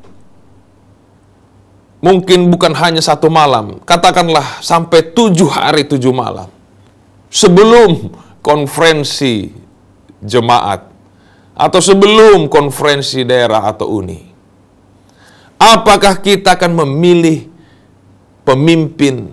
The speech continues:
yang lebih baik? Sangat mudah memang untuk memandang doa seperti semacam mantra atau sihir yang dapat menghasilkan sesuatu yang ajaib,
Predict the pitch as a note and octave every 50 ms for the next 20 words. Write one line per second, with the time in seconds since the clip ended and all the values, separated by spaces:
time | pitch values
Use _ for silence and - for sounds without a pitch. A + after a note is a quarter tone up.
0 | - - - B2+ A#2+ C3 D3 D#3+ E3 G#3+ G3+ B3+ A#3+ F#3 A#2+ G#2 - - _ _
1 | _ _ _ _ _ _ _ _ _ _ _ _ _ _ _ _ _ _ _ _
2 | _ _ _ _ _ _ _ _ _ _ _ _ _ _ _ _ _ - - -
3 | - - C#3+ D#3 F3+ F#3 F3 - E3+ F3+ F3 D#3+ D3+ D3 C3+ A#2 A#2 C#3 D3 C#3+
4 | C#3+ C#3 C3 B2+ - - C3+ C3 B2+ - A#2+ A#2+ A#2 G#2+ A2+ B2 C#3 C#3 C3 B2+
5 | B2+ B2+ B2 A#2 G#2 G#2 C3 C#3 - - - F2 E2+ - - _ _ _ _ _
6 | _ _ _ _ _ _ _ _ _ _ _ _ _ _ _ - - - D3+ C#3+
7 | D3 - F3+ F3 E3+ E3+ - - F3 E3+ D#3+ D3+ C3+ - - - - _ _ _
8 | _ _ _ _ _ _ _ _ - - - _ _ - - - - D3 C#3+ D#3
9 | D#3+ D#3 D3+ - - D3+ D3 D3 D3 E3+ E3+ E3 D#3 C#3+ - - A#2+ A2+ A2+ G#2+
10 | G#2 G#2+ A2 B2 - C#3 B2 - - F#3+ F3 C3 A#2 B2 A#2+ A2+ G#2 G#2 G2 _
11 | _ - - - - - C#3+ F3 F3 F3 E3+ D#3 C#3+ C#3 D#3+ F#3 G3+ G3 - -
12 | F3+ F3+ F3 - - - _ _ _ _ _ _ _ _ _ _ _ _ - D3+
13 | D#3 D3+ D#3 C#3 - B3 A3 F3 - F3+ D#3+ F3+ E3 D3 F#3 F3+ D#3+ - - D#3+
14 | D3 C3+ E2 B2+ B2+ A2 F#2+ A#2+ G#2+ G#2+ G2+ G2